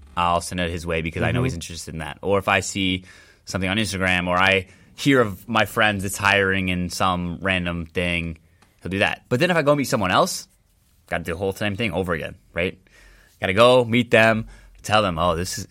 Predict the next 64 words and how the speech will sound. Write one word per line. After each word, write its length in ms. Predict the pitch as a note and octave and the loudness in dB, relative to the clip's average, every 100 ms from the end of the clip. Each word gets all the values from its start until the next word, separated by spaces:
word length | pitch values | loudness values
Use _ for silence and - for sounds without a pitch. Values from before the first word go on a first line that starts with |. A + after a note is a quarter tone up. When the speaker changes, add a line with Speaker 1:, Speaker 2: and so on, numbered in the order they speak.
| - | 0
Speaker 1:
it's 160 | C#3 | 2
the 60 | D#3+ | 2
same 260 | - E3 D#3+ | 4 4 4
whole 160 | D#3+ | 2
concept. 540 | D#3 D#3+ F3 - - - | 2 0 2 -2 -6 -6
I 40 | - | -6
have 80 | |
to 40 | B2+ | -2
do 60 | |
the 40 | C3 | -2
same 240 | - C3 | 2 0
thing 160 | C3 A2 | 2 2
over 220 | A2 C3+ | 2 4
and 60 | C#3 | 4
over 140 | C3+ | 4
and 80 | B2+ | 4
over 160 | A2+ F2 | 2 2
again. 200 | D#2 D#2+ - _ | -4 -8 -18 _
And 140 | C3+ C3 | -4 2
so 340 | D3+ C#3+ B2+ - _ _ _ _ _ _ - | 6 6 4 -6 _ _ _ _ _ _ 0
that's 200 | D3+ F3 | 2 4
like 140 | D#3 - _ _ - | 0 -4 _ _ -4
playing 300 | C#3 C3 A2 | 0 2 2
life 240 | G#2+ A2 | 2 2
on 120 | F#2 | -2
difficult 380 | E2 G2 - D2+ | -4 -6 -4 -6
mode 240 | D2+ - G2 | -6 -6 -4
because 420 | B2+ B2+ A#2 A2 B2+ | 0 4 6 6 2
Speaker 2:
<laughs> 220 | - - | -2 0
Speaker 1:
you 80 | C#3 | 0
have 80 | C3+ | 0
to 60 | |
keep 200 | - D#3+ | -2 0
doing 140 | C3 C#3 | 2 2
this 100 | B2 | 4
over 120 | B2 | 4
and 80 | A2 | 6
over 140 | C3 | 4
again. 200 | A#2+ G2+ | 4 0
You 80 | G#2+ | 2
have 80 | A#2 | 2
no 200 | A2 A#2+ | 4 2
social 320 | C3 C3+ B2+ | 2 -2 -2
proof. 460 | B2+ - A#2 A2+ - | -8 -4 -2 -2 -2
You 40 | F2 | -4
have 60 | |
no 180 | E2+ C3 | 2 0
credibility. 840 | - D3 A#2 A#2 A#2 A2+ A2 A2 - - - | 2 0 2 2 4 2 2 0 -4 -16 -4
Like, 320 | F#2 D#2+ - _ _ - | -2 -2 -8 _ _ 2
no 100 | D#3 | 4
one 80 | |
really 120 | D3+ C3+ | 4 4
knows 200 | C3+ C3 | 4 4
who 60 | |
you 160 | C#3 A#2 | 2 4
are. 360 | A2+ A#2 A#2 A2+ | 6 8 8 6
Like, 180 | G2+ G#2+ | 2 4
you 100 | A2 | 2
have 100 | G#2 | 4
no, 440 | G2+ G#2+ G#2 - _ _ - | 4 4 4 0 _ _ -10
none 180 | F#2 G#2+ | -2 0
of 60 | A2+ | 4
your, 100 | G#2+ | 4
like, 220 | F2+ | 2